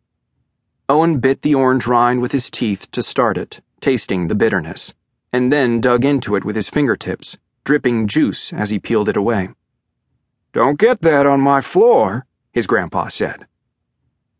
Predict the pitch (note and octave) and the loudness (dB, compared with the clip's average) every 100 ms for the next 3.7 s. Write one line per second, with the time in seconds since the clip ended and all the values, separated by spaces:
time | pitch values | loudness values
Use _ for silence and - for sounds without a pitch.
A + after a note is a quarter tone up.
0 | - G3+ A#3 F3+ D#3 C3 A2+ - B2+ B2 | 0 2 4 4 4 2 0 -4 0 0
1 | A2+ F#2+ B2 C#3+ D3 C#3 A#2+ B2+ A#2+ G2 | 0 0 0 2 0 -2 0 0 2 0
2 | - C3+ C3 D3+ _ _ - B2+ C#3 C3+ | -2 -2 0 -2 _ _ -4 0 0 0
3 | A#2+ E3 G3 - C#3+ A#2 | 0 0 0 0 0 0